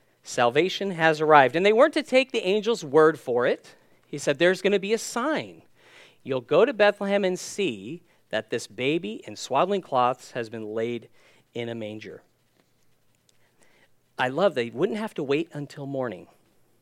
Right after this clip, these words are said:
They wouldn't have to find keys. They didn't have to get permission. They didn't have to break down a door. They had, they could go and look for this baby out in public because it was in a manger.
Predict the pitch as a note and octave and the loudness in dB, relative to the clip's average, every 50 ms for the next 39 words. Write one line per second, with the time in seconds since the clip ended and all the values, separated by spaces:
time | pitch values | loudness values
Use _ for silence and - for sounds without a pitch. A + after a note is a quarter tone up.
0 | _ _ _ _ _ _ _ - C#3+ C#3 E3 G3 G3 E3+ D#3+ F#3+ - - F3+ - | _ _ _ _ _ _ _ -6 -4 0 0 0 0 0 -4 -6 -6 -6 -14 -10
1 | - D#3+ C#3+ C#3+ C#3 C3+ C#3+ - - - E3+ C3+ A2 F#2 F2 - - - - _ | -6 -4 -4 -4 -4 -6 -10 -12 -10 -8 -8 -8 -8 -10 -16 -20 -20 -20 -20 _
2 | _ _ _ _ _ _ _ A#2+ B2 D3 F3+ - F#3+ F#3 G3+ G3 - F#3 C#3+ C#3 | _ _ _ _ _ _ _ -8 -4 -4 -2 -2 -4 -6 -8 -8 -8 -8 -6 -6
3 | D#3+ - _ - - G3 G3 A3 A3 G#3+ - - - - - _ _ _ _ _ | -6 -6 _ -8 -6 -2 0 2 0 0 -2 -10 -14 -18 -20 _ _ _ _ _
4 | _ _ _ _ _ _ _ _ _ _ _ _ _ C3 C3+ D#3+ G3+ - F#3 G#3 | _ _ _ _ _ _ _ _ _ _ _ _ _ -2 0 0 0 2 2 2
5 | G#3+ - E3 B2 A2+ C#3 D#3+ E3+ G3+ A#3 - - A#2+ D#3 E3 F#3+ G3 F#3+ D#3+ D3 | 4 4 2 2 4 6 8 8 8 8 4 0 2 2 2 4 2 0 2 4
6 | E3+ F3+ F#3+ F3 C3 G2 F2 - - - _ _ _ _ _ _ _ _ _ _ | 4 6 6 6 4 2 -2 -10 -16 -20 _ _ _ _ _ _ _ _ _ _
7 | _ _ _ _ _ _ _ _ _ _ _ _ _ _ _ _ _ _ _ _ | _ _ _ _ _ _ _ _ _ _ _ _ _ _ _ _ _ _ _ _
8 | _ _ _ _ _ _ _ _ _ _ _ _ C3 D#3 E3+ F3+ F3+ E3+ E3 - | _ _ _ _ _ _ _ _ _ _ _ _ 0 2 4 6 6 4 4 4
9 | C#3 F3 G3 - G3+ E3 C#3 C#3 D#3+ F3+ F#3+ F#3 D3 B2+ A#2+ _ _ - D3 F3+ | 2 0 0 0 -4 -4 0 2 4 4 4 2 0 -2 -6 _ _ -2 -2 -2
10 | F3 - F#3+ F3 F3+ E3+ - - E3+ D#3+ D3+ C3 A#2 A2 - C#3 D3+ D#3+ - - | -2 -2 -4 -4 -4 -6 -4 -2 -2 -2 -2 -4 -6 -8 -4 -2 -2 -2 -2 -6
11 | D3+ - - A3 G3 C#3 A2 F#2+ - _ C3+ - D#3 C3+ B2+ D3+ C#3 C3+ C3 C#3+ | -12 -2 -2 -2 0 0 -4 -10 -10 _ -8 -6 -6 -6 -4 -6 -6 -6 -6 -8
12 | C#3 B2+ A#2+ B2 D3+ G3 A3 G#3 F#3 - - E3 D#3+ - | -8 -6 -6 -6 -4 -4 -4 -6 -8 -10 -14 -18 -20 -20